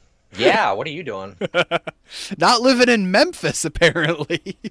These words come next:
Speaker 2: <laughs>
Speaker 1: That's almost like a Florida Man title, like a, like a Florida Man article, you know what I mean?
Speaker 2: Oh, I absolutely do. Uh, my buddy Jake, who's, who's a recurring guest on this show, he and I, we tend to read certain things,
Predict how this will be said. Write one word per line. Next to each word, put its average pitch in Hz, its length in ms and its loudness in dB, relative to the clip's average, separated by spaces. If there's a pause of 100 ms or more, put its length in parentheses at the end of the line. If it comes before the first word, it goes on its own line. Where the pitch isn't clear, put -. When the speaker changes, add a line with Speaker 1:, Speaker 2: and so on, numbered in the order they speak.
(320)
Speaker 2:
<laughs> - 460 -20
Speaker 1:
That's 220 160 -2
almost 311 220 -8
like 269 100 -10
a 123 60 -6
Florida 175 460 -2
Man 95 240 -10
title, 90 560 -8
like 107 180 -6
a, 95 260 2
like 95 140 -4
a 98 80 -8
Florida 127 320 0
Man 180 240 0
article, 214 400 0
you 160 60 -2
know 147 80 0
what 180 80 2
I 190 40 0
mean? 208 400 -6
Speaker 2:
Oh, 214 140 6
I 214 160 8
absolutely 208 640 2
do. 160 380 2
Uh, 151 280 0
my 165 160 0
buddy 165 300 0
Jake, 151 380 0
who's, 127 420 -6
who's 131 300 -6
a 135 80 -4
recurring 135 480 -2
guest 131 340 -4
on 131 160 -4
this 127 160 -4
show, 120 480 -4
he 160 240 -6
and 147 100 -2
I, 131 480 -4
we 139 120 -8
tend 135 280 -6
to 135 120 -8
read 131 240 -6
certain 127 320 -6
things, 123 420 -6